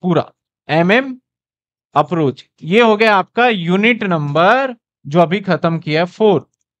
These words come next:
तो यूनिट नंबर फ़ोर तो हमने बिल्कुल कंप्लीट खत्म कर लिया है, that is इसमें गॉल-, गॉर्डन मॉडल भी हो गया, वॉल्टर भी हो गया, थ्योरी भी हो गया, एमएम भी हो गया, कंप्लीट हो गया, इसमें कुछ बचा नहीं है।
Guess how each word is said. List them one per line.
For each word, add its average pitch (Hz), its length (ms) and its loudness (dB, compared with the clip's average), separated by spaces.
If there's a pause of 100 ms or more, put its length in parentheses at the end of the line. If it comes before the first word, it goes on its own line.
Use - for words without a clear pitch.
(240)
तो 165 60 -2
यूनिट 233 440 0
नंबर 240 300 -2
फ़ोर 220 320 0
तो 247 140 -2
हमने 226 260 -2
बिल्कुल 220 400 -4
कंप्लीट 196 540 -2
खत्म 151 340 -2
कर 127 160 -6
लिया 123 220 -4
है, 147 240 -6 (380)
that 170 240 0
is 202 180 -2
इसमें 180 380 -6
गॉल-, 165 300 0
गॉर्डन 175 360 0
मॉडल 165 300 -2
भी 156 120 -6
हो 151 100 -4
गया, 170 240 0
वॉल्टर 160 440 -4
भी 170 140 -4
हो 143 140 -2
गया, 160 240 0
थ्योरी 170 360 -4
भी 175 120 -4
हो 135 140 -2
गया, 156 160 0 (100)
एमएम 170 280 -2
भी 120 100 -6
हो 101 80 -10
गया, 104 160 -10
कंप्लीट 151 440 -4
हो 120 60 -6
गया, 131 120 -4
इसमें 170 160 -8
कुछ 175 160 -6
बचा 165 260 0
नहीं 104 160 -6
है। - 140 -16